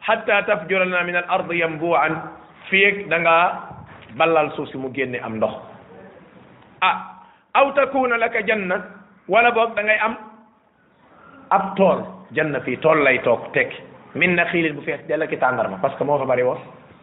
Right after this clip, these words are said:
Wa inabin ak i raisin. Waaw, ñu boole ci raisin nag, donte raisin daawul sax foofa nag. Daaw fa sax sax, waaye ñoom fexe nañ ba jëlee ko fa muy saxee, bëgg koo saxloo fii. Ah, comme yow kay amoo tool, yow yaa ngi nii amoo tool. Xoolal, loolu dañ ko doon xasee.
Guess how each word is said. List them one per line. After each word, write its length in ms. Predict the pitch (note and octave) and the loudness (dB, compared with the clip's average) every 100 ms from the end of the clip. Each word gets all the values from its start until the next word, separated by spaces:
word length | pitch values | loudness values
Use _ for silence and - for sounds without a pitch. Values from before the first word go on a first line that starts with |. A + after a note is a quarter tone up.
| - - - - - - - | -20 -20 -20 -20 -20 -12 0
Wa 220 | F#3+ G#3+ | 4 4
inabin 320 | B3 A3+ G#3+ F#3+ | 4 4 2 0
ak 160 | F#3+ | 0
i 60 | G3 | 2
raisin. 420 | G3 F#3 F3 B2+ - - - _ - - - | 0 0 -2 -2 -10 -20 -20 _ -20 -18 -4
Waaw, 140 | B2+ | -2
ñu 100 | C#3+ | 0
boole 220 | E3 D3 | 2 4
ci 80 | D#3 | 4
raisin 220 | C#3+ C#3+ | 2 2
nag, 100 | C3 C3 | 0 4
donte 180 | E3 E3 | 4 6
raisin 220 | F3+ F3+ | 4 6
daawul 220 | E3 D#3+ | 6 6
sax 140 | D#3+ C#3 | 2 2
foofa 200 | C#3 C3 | 2 2
nag. 140 | C3 - - - - - - | -2 -4 -16 -18 -20 -14 2
Daaw 180 | F#3+ G3 | 4 6
fa 80 | G3+ | 2
sax 140 | F#3+ | 2
sax, 100 | G3+ | 2
waaye 160 | G3 G3 | 4 2
ñoom 120 | F#3+ F#3+ | 0 -2
fexe 160 | G3+ | 0
nañ 120 | G3 | 0
ba 80 | F#3+ | -2
jëlee 220 | G3 G#3+ | 0 2
ko 60 | G#3+ | 2
fa 80 | G3+ | 0
muy 120 | G3 | 2
saxee, 280 | G3 F3+ F3+ | 2 2 0
bëgg 140 | F#3 F3 | -4 0
koo 120 | F#3 | 2
saxloo 280 | F3+ D#3+ C#3+ | 2 4 4
fii. 200 | D3 C3+ - - - - - - - - G4+ - - - - - | 4 0 -2 -12 -14 -14 -16 -16 -18 -20 -20 -20 -20 -20 -20 -8
Ah, 440 | - F#3+ B3+ - - - - - | 0 0 0 -6 -18 -20 -16 -4
comme 140 | C4+ | 0
yow 180 | B3+ B3 | 4 4
kay 200 | A#3 A#3 - | 4 0 2
amoo 220 | B3 A#3+ | 4 4
tool, 200 | G#3+ F3 | 4 4
yow 100 | G3+ | 4
yaa 160 | A#3 A3+ | 4 4
ngi 80 | A3 | 6
nii 120 | G3+ | 4
amoo 180 | G#3 G3 | 4 2
tool. 200 | E3 C3 - - | 2 0 0 -2
Xoolal, 220 | G3+ G3 - - - - | 4 4 2 -6 -16 -8
loolu 220 | G#3 G#3+ A3 | 2 2 4
dañ 100 | A#3 | 4
ko 80 | |
doon 140 | A3+ G3 | 4 2
xasee. 220 | F3 C3 | 0 -2